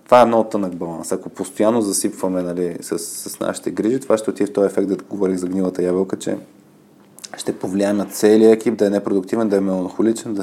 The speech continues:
и така ще спадне продуктивността. Така че, да, можем да сме съпричастни с всякакви ситуации, да, не трябва да отиваме в крайности, което означава, че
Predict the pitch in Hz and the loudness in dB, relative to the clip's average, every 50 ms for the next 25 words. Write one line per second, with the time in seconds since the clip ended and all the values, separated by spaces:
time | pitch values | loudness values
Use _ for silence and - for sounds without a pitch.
0 | 95 - 98 - - - 107 - - - - - - - 98 98 104 92 - - | -8 -8 -12 -6 -4 -2 -2 -2 -4 -12 -16 -16 -4 -2 -2 -2 -2 -6 -6 -6
1 | - 92 90 - - 92 85 - - - 95 - - - - - - - - - | -6 -6 -6 -8 -10 -10 -10 -10 -10 -14 -14 -14 -18 -20 -20 -20 -20 -20 -20 -20
2 | - - - 104 101 - 127 113 - - - - - - _ _ _ _ _ _ | -10 0 0 0 2 2 -4 -4 -6 -10 -18 -20 -20 -20 _ _ _ _ _ _
3 | _ _ _ _ _ - - 92 90 92 98 95 104 113 - - - 104 104 110 | _ _ _ _ _ -16 -14 -14 -4 0 2 4 4 2 2 0 -2 0 0 0
4 | 113 107 98 - 95 - - - - - - - - 101 104 - - 135 135 139 | 0 -2 -4 -6 -8 -8 -8 -8 -8 -10 -10 -4 0 0 0 0 0 -4 -4 -4
5 | 143 - - - - - - - 113 - - - - - - - 107 107 113 113 | -4 -6 -8 -12 -16 -10 -8 -8 -8 -8 -8 -8 -10 -10 -2 0 0 0 0 -2
6 | 117 123 120 - - - - 127 131 131 127 - 139 139 139 - - - _ _ | -6 -8 -10 -10 -10 -4 -2 0 0 0 -2 -2 -2 -2 -2 -2 -4 -10 _ _
7 | _ 104 101 98 - 98 101 107 101 - - - _ - - 98 98 87 - - | _ -14 -14 -2 2 4 4 4 2 0 -8 -14 _ -14 -6 -4 -4 -4 0 2
8 | 95 98 92 92 - 95 92 87 85 - - - _ - - - 85 87 95 101 | 2 2 2 0 -2 -6 -6 -6 -8 -10 -14 -18 _ -6 -4 -4 -4 -4 -4 -6
9 | 101 - - - - - - 87 90 90 92 90 - 98 98 - - | -6 -8 -12 -12 -14 -8 -8 -8 -6 -6 -10 -6 -6 -6 -6 -6 -10